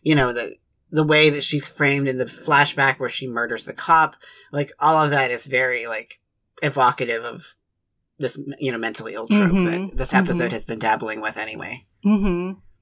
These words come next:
Speaker 2: So it's sort of like, um, they're leading us down this path to believe that Carol is unstable,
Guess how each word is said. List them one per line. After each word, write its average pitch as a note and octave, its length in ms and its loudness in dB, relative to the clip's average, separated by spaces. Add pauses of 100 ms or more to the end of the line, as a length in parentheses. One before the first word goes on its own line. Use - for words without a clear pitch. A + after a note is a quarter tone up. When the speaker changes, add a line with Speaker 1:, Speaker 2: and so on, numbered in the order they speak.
(520)
Speaker 2:
So F#3 140 2
it's F#3 160 0
sort F#3 180 2
of F3 160 0
like, E3+ 300 2
um, D#3+ 300 0
they're E3+ 160 0
leading F3 280 0
us D#3+ 120 -2
down D#3+ 180 2
this D#3 140 -2
path D#3+ 380 0
to F3+ 80 -4
believe D#3+ 400 -6
that - 200 -4
Carol D#3+ 640 -8 (100)
is F3+ 160 -2
unstable, D#3+ 800 -2